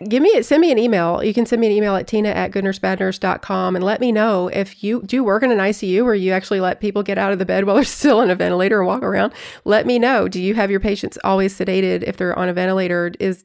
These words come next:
usually people will hear my podcast and they'll send me an email and they'll just be like, "Hey, I heard your podcast. I just wanna let you know we're doing this and we're doing that." So I'd love to hear from you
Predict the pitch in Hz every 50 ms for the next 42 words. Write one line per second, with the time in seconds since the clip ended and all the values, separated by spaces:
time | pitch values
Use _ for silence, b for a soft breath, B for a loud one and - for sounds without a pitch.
0 | _ _ 220 247 254 - 277 269 262 233 214 196 185 175 175 - - 190 190 180
1 | 185 - - 190 - 190 185 175 - 196 190 185 208 190 190 185 - 185 175 180
2 | - 175 175 170 170 175 - 202 190 185 175 165 - - 180 180 165 - 87 -
3 | B B B B B B B 180 180 180 180 175 196 190 190 - 180 175 175 175
4 | - - 262 269 262 240 226 226 220 214 202 - 220 214 208 - 226 220 208 214
5 | 196 196 208 214 208 - - 208 208 208 208 208 202 196 196 214 B B B B
6 | B B B B _ 190 220 202 240 220 208 202 196 196 190 - 190 185 185 185
7 | 185 180 175 175 - - 208 185 185 190 196 208 226 226 220 220 196 196 196 196
8 | - 196 190 190 185 180 180 185 185 180 185